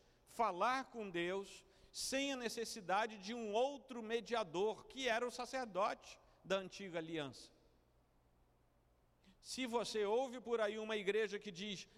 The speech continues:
"Ah, não, sobre isso eu não posso fazer, só quem pode orar por isso é o pastor", ele está fazendo o papel de mediador.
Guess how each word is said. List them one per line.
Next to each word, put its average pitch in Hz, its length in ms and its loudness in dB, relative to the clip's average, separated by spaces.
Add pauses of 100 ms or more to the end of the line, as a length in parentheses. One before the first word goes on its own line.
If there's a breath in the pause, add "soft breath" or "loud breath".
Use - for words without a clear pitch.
"Ah, 190 120 2
não, 180 220 2
sobre 185 300 -2
isso 208 180 -2
eu 208 60 0
não 196 120 -6
posso 185 300 0
fazer, 147 400 -2 (160 loud breath)
só - 260 2
quem 240 220 -6
pode 208 320 2
orar 202 240 2
por 190 180 -2
isso 214 220 -2
é 214 40 2
o 202 60 0
pastor", 180 480 0 (380 loud breath)
ele 233 280 2
está 226 220 -4
fazendo 185 400 -2
o 190 40 -10
papel 202 380 2
de 208 100 -6
mediador. 208 640 0